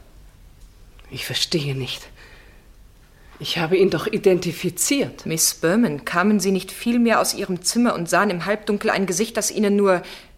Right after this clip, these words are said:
Speaker 2: zu gut bekannt war?
Speaker 1: Ja, Mister Maudsley.
Speaker 2: Nein, ich meine ein Gesicht, das Sie oft gesehen haben. Nicht auf Fotos,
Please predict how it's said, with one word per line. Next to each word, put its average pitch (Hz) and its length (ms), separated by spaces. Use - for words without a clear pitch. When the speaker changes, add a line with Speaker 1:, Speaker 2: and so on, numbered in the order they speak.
Speaker 2:
zu 214 180
gut 220 240
bekannt 240 340
war? 269 180
Speaker 1:
Ja, 294 220
Mister 214 320
Maudsley. 302 560
Speaker 2:
Nein, 175 360
ich - 200
meine 226 220
ein 190 140
Gesicht, 208 260
das 180 80
Sie - 100
oft - 220
gesehen 165 360
haben. 147 220
Nicht 233 260
auf - 100
Fotos, - 480